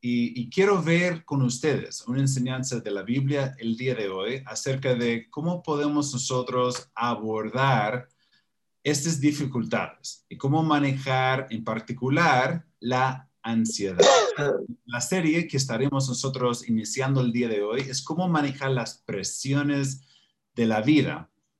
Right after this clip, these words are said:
y tomaremos varias semanas entre, ah, los días jueves para tratar el tema, cómo manejar las presiones de la vida. Y hoy,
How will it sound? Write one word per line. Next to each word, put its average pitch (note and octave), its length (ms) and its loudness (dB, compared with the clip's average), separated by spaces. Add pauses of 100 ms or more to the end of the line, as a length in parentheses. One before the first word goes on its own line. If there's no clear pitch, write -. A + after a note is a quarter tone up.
(100)
y A#2+ 200 -2
tomaremos A#2+ 720 0
varias A#2+ 300 -2
semanas A2+ 760 0 (320)
entre, G#2+ 880 -2 (300)
ah, F#2 420 -8
los A2+ 220 -2
días A#2 200 -2
jueves C#3+ 600 -2 (140)
para A2+ 280 -2
tratar G#2+ 840 -2 (340)
el G2+ 220 -8
tema, A2+ 320 0
cómo C#3 240 0
manejar A#2 440 2
las A2 180 -4
presiones A2 720 -6
de G2 100 -8
la F2+ 160 -6
vida. F#2+ 440 -10
Y G#2 120 -8
hoy, B2+ 380 0